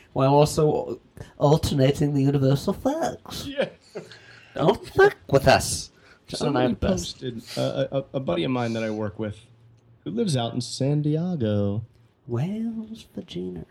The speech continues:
Speaker 2: R C. I'll just give him a shout out. I won't say his full name.
Speaker 1: Cola.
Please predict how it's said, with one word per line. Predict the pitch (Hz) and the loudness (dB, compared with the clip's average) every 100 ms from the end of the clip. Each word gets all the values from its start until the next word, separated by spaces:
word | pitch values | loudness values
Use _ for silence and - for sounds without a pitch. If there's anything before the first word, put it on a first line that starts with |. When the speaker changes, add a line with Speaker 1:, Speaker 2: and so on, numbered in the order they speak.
| - _ _ _ _ _ | -20 _ _ _ _ _
Speaker 2:
R | 120 135 | -4 -2
C. | - - 113 104 104 | -4 -6 -6 -8 -12
I'll | |
just | 107 - | -12 -12
give | - | -10
him | 104 | -10
a | |
shout | 101 - - | -8 -8 -8
out. | - | -8
I | - | -6
won't | 104 | -4
say | - - | -4 -2
his | 101 | -2
full | - - 107 | -4 -2 0
name. | 104 98 110 - - | 0 -2 -6 -12 -16
Speaker 1:
Cola. | - - - - | -14 -14 -16 -20